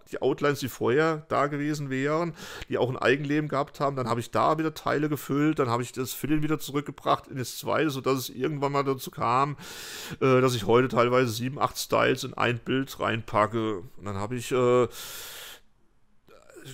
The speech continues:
klingt erstmal kompliziert, aber hast tausende von Möglichkeiten, da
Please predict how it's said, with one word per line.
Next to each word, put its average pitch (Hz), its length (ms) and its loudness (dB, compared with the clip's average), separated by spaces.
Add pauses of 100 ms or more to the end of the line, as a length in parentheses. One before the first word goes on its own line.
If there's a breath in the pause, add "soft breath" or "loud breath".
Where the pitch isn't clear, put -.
(120)
klingt 135 200 -2
erstmal 127 540 4
kompliziert, 120 600 -4
aber 120 280 0
hast - 240 -8
tausende 156 360 -2
von 139 160 -6
Möglichkeiten, 135 760 -2
da 123 420 2